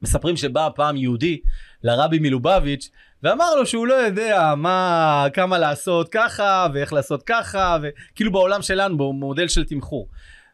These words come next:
ואז הרבי אמר לו, "תשמע, צייר לי עיגול." אז הוא צייר עיגול, אמר לו, "תגיד, העיגול מושלם?" אמר לו, "לא, בערך." אמר לו, "אתה יודע מה, צייר עוד עיגול." והוא צייר עוד עיגול, יצא לו כזה אובלי, "מושלם? לא, לא עיגול מושלם."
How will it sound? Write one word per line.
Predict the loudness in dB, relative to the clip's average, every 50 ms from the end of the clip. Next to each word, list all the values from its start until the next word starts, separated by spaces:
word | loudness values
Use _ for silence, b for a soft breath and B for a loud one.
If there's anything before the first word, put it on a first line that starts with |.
| B _ 0
ואז | 2 2 2 2
הרבי | 0 0 2 2 0 0 0 -2
אמר | 0 0 0 0 0
לו, | 0 -2
"תשמע, | -2 0 0 0 0
צייר | 0 -2 -2 0 -2
לי | -2 -2
עיגול." | -2 -2 0 2 2 2 0 -2 -8 -14 _ _ -2
אז | -2 -2
הוא | -2 -2
צייר | 0 2 2 2
עיגול, | 2 2 0 0 0 0 0
אמר | -2 -4 -4
לו, | -6 -6
"תגיד, | -6 -4 -2 0
העיגול | 0 0 0 0 0 0 2
מושלם?" | 2 2 0 0 2 0 2 0 0 -2 -6 _ _ _ _ _ _ _ _ _ _ -8
אמר | -6 -2 0 2
לו, | 2
"לא, | 2 0 -2 -2 -2 -2 -4 -2
בערך." | -2 0 0 0 0 0 0 0 -2 -4 -8 -16 b b b b b b
אמר | -2 -2 -2
לו, | -2
"אתה | -2 -2
יודע | 0 0
מה, | -2 -2
צייר | 0 0 0 0 0
עוד | 0 0 -2
עיגול." | -2 -2 -2 -4 -6 -6 -8 -6
והוא | -6 -4
צייר | 0 0 2 2
עוד | 2 0
עיגול, | -2 -2 -2 -2 -2 -2
יצא | -2 -2 -2 -4
לו | -2
כזה | -2 -2 -2 0
אובלי, | 0 0 0 0 0 -2 -2
"מושלם? | -2 -2 -2 0 0 0 0 0 0
לא, | 0 -2 0
לא | 0 -2
עיגול | -2 -2 -2 -2
מושלם." | -4 -4 -4 -4